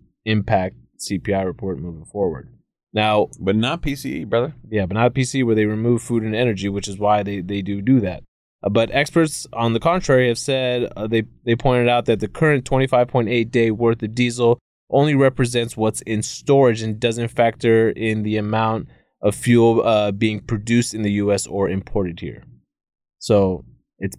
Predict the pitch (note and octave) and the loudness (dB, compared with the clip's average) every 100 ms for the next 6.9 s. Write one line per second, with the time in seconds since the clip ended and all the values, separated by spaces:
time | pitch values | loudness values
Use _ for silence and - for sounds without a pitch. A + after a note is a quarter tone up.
0 | - G2 G2+ - F#2 F#2 G2+ G2+ F#2+ F2+ | -6 -2 -2 -2 -4 -4 -4 -4 -4 -4
1 | E2 G2+ G2+ G#2 G#2 G#2+ G#2 F#2 F2+ G#2+ | -4 -6 -6 -6 -6 -6 -6 -8 -8 -6
2 | G2 F#2 F#2+ G2 F#2+ G2+ G2+ G2+ G2 G2+ | -4 -4 -6 -6 -6 -4 -4 -4 -6 -8
3 | G2 G#2 F#2 G2+ F#2+ G2 G2 F#2+ F#2+ G2 | -4 -4 -4 -6 -6 -6 -6 -6 -8 -6
4 | G2+ F#2 G2 G2 F#2+ - G2+ G2+ G2 - | -6 -6 -8 -8 -8 -6 -4 -4 -6 -6
5 | G#2+ B2 A#2 A#2 A#2 - - D#3 C#3 A2 | -4 -2 -2 -2 -4 -4 0 2 4 2
6 | A2+ A2 G2+ G2+ G2+ G#2 A2 G2+ | 2 2 -2 -4 -4 0 0 0